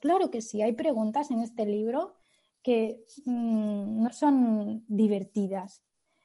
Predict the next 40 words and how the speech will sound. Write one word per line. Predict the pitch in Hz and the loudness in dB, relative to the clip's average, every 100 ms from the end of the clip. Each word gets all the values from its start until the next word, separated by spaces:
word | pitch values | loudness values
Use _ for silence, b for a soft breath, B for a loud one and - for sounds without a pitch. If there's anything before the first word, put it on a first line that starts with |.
| _ _ | _ _
Y, | 254 247 233 226 220 226 | 4 6 4 2 2 0
y | 254 | 0
luego | 226 233 | 2 4
en | 294 | 4
el | 262 | 4
libro | 233 269 294 | 4 2 0
también | 254 233 | 0 -2
explico | 233 226 - 233 | -4 -6 -8 -4
en | 233 | -2
las | 233 | -2
instrucciones | 254 226 233 214 247 240 240 | -4 -4 -6 -4 -2 -2 -4
cómo | - 226 220 | -2 0 0
utilizar | 214 226 214 233 220 | 0 -2 -2 -2 -2
este | 226 214 | -2 -2
libro, | 208 214 277 339 b b b | 0 2 0 -2 b b b
explico | 247 220 - 240 233 240 294 311 _ _ | -6 -6 -2 -2 0 0 -2 -2 _ _
la | - 240 196 | 0 2 2
paciencia | 214 226 214 277 | -2 -4 -4 -4
que | 277 | -4
tienes | 269 240 220 | -4 -6 -6
que | 202 | -10
tener. | 208 214 247 | -6 -4 -2
No | 220 | -2
es | 226 247 | -2 -2
un | 240 | 0
libro | 226 247 254 | 0 0 -2
que, | 233 220 220 226 _ - | -4 -4 -6 -8 _ -4
no | 247 | -2
es | 240 | 0
una | 262 | 0
sola | 240 214 | -2 -6
conversación | 202 202 190 196 - - 208 269 233 | -4 -4 -4 -6 -14 -6 0 2 2
la | 196 | 0
que | 202 | -2
vas | 196 - | -4 -4
a | 196 | -4
guiar | 208 196 196 | -2 -2 -2
con | 202 | -6
este | 196 - 185 | -6 -6 -4
libro. | 202 277 240 208 | -2 0 -2 -6